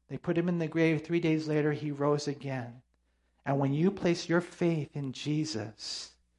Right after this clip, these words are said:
then you will be saved. That's what he wants. God is not willing that any should perish, but that all should come to repentance. Maybe you're here today and you're not,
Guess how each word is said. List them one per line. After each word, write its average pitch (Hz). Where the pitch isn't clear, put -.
then 127
you 127
will 120
be 123
saved. 117
That's 190
what 220
he 214
wants. 202
God 165
is -
not 170
willing 180
that 170
any 156
should -
perish, 139
but 135
that 131
all 131
should 127
come 120
to -
repentance. 110
Maybe 147
you're 165
here 165
today 165
and 143
you're 135
not, 147